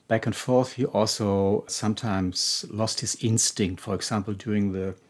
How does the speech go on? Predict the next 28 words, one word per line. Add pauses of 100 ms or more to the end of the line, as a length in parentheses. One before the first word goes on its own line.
(380)
World
Championship (400)
in
Argentina
in
nineteen
seventy-eight,
he
wrote
a
number
called
Mundial
Setenta
y
ocho, (720)
thus
supporting
the
junta, (640)
the
mass
murderers
of
the
dictatorship (200)
in
Argentina.